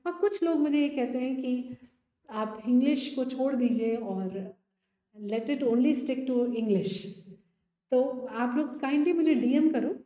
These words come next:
और बताओ मुझे, तो let me see, अगर ऐसा कुछ होगा तो whatever मैं सोच रही हूँ कि एक voting कराऊँगी अपने Telegram पे, और उसमें देखते हैं आप लोग के क्या विचार हैं और how much you are comfortable, अगर English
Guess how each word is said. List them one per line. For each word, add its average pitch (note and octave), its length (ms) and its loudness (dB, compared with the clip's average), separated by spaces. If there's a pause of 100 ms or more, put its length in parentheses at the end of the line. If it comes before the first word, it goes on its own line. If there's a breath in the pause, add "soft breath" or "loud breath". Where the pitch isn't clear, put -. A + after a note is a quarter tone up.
(240)
और A#3 80 -8
बताओ G#3+ 380 -2
मुझे, B3+ 480 -2 (540)
तो A#3 120 4
let A#3+ 160 0
me C#4+ 200 4
see, D4 400 -2
अगर A#3+ 300 0
ऐसा A#3+ 320 -2
कुछ C4 280 -6
होगा C#4+ 300 -2
तो - 180 -6
whatever B3+ 840 -2
मैं A#3+ 160 2
सोच A#3+ 280 -4
रही C4 120 0
हूँ C4+ 160 0
कि B3+ 180 -2
एक A#3 260 0
voting B3+ 320 0
कराऊँगी A3 380 -2
अपने G#3+ 160 -6
Telegram G3+ 540 -4
पे, G3+ 380 -10 (380 loud breath)
और G#3 140 -6
उसमें B3+ 380 -2
देखते B3 300 0
हैं D#4 180 0
आप C4 260 -4
लोग B3 140 0
के B3 100 -2
क्या A3+ 540 -6
विचार G3 420 -8
हैं G3+ 380 -8
और G3 540 -8
how G#3+ 140 -2
much B3 160 -2
you A3+ 60 0
are G#3+ 100 -6
comfortable, A3 580 -4
अगर A3 340 -8 (800)
English G3+ 360 0